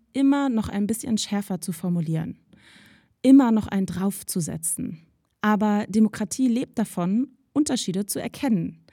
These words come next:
auch zwischen politischen Gegnern, vielleicht sogar gerade dort. Denn wer alles gleich schlimm findet, verliert irgendwann den Blick dafür, was tatsächlich gefährlich ist. Mich interessiert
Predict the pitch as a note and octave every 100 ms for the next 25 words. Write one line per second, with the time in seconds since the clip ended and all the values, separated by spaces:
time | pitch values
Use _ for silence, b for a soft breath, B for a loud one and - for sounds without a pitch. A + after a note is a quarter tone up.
0 | B B B B A3+ F4 - - G#3+ A#3+
1 | B3 C#4 - _ - B3 B3+ - B3+ F3+
2 | D#3+ F3 - F#3+ - _ _ _ - A3+
3 | C#4 C4 G3 G#3 A3+ C#4+ - _ _ -
4 | G3+ B3+ C#4 F#3 F#3 - D#3+ - _ _
5 | _ _ b b b b b _ A3 A3+
6 | A#3 A#3+ A3+ - D4+ - C4 D4+ - C#4+
7 | C#4+ - G#3 A3+ - - - A#3 B3 B3+
8 | - C4+ B3+ A#3 G#3+ F#3+ G3+ G#3 - F#3
9 | F3+ E3 F3+ - E3 F3+ D#3+ D#3+ - E3+
10 | E3+ E3+ - - - - _ _ _ _
11 | _ b b b b b b b _ -
12 | B3+ D4+ - A3+ - G#3+ - G3+ G3+ -